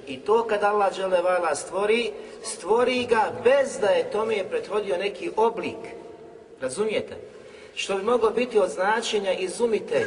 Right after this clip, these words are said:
ako bi se moglo kazati u značenju da se odnosi na Allaha dželle ve ala.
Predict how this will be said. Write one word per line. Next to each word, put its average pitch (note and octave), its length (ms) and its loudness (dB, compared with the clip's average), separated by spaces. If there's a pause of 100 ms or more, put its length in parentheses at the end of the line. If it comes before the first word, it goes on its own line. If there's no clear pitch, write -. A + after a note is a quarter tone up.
(160)
ako D#3+ 280 -2
bi D#3 120 -10
se D3 200 -4
moglo F#3 380 0
kazati G3+ 680 -2 (680)
u C3+ 60 -10
značenju F#3 760 -4 (340)
da C3 100 -2
se E3 120 -6
odnosi D#3 300 -6
na C3 60 -4
Allaha D3 260 -4
dželle B2+ 300 -6
ve A#2+ 100 -4
ala. G2+ 280 -6